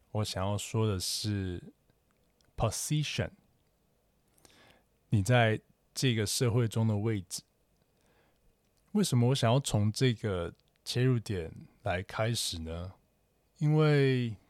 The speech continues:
在我刚毕业的时候，我发现我自己其实那时候不知道，但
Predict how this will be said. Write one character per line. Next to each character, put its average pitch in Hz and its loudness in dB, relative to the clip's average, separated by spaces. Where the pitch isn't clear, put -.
在 139 0
我 90 -6
刚 117 -2
毕 170 -2
业 156 6
的 117 0
时 104 -4
候， 113 -2
我 123 -4
发 143 6
现 139 2
我 131 0
自 - -8
己 147 -2
其 104 -2
实 120 0
那 165 4
时 127 4
候 123 4
不 123 0
知 110 -4
道， 107 -2
但 131 0